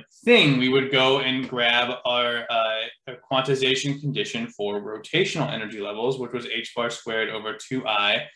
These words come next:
times L, L plus one. Just like for vibration, where these constants about the bond are pooled into this nu, here we have these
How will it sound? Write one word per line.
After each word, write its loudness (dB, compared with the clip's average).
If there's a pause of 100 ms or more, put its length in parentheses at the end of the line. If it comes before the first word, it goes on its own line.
(260)
times -2
L, 2
L -4
plus -8
one. 2 (360)
Just 0
like 4
for 0
vibration, 0
where -4
these -6
constants -2
about 0
the -10
bond 4
are -6
pooled 0
into -6 (140)
this -6
nu, 6 (160)
here 8
we 8
have 4
these 2